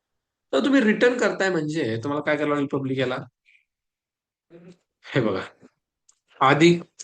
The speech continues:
न्यू आधी ऑब्जेक्ट बनवलं क्लासचा, मेथड कॉल करायचे,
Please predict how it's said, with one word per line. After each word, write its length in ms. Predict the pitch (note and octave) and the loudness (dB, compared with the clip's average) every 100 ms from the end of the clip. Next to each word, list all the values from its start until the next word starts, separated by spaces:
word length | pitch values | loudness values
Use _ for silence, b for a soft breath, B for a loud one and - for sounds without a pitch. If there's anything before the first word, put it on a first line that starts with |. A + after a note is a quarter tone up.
| - _ _ _ _ _ _ _ _ _ _ | -20 _ _ _ _ _ _ _ _ _ _
न्यू 260 | A#2 C3+ C#3+ | 2 4 6
आधी 160 | G#2+ G2 | 4 2
ऑब्जेक्ट 340 | C3+ D3 F3 | 2 4 4
बनवलं 260 | F3+ E3+ E3 | 6 4 4
क्लासचा, 380 | D#3 D3+ D3 C#3 _ | 2 2 -4 -10 _
मेथड 240 | C3+ C3+ D3+ | -2 0 0
कॉल 240 | D#3 D#3 | 2 0
करायचे, 340 | D3+ C3+ B2+ | 0 -2 -4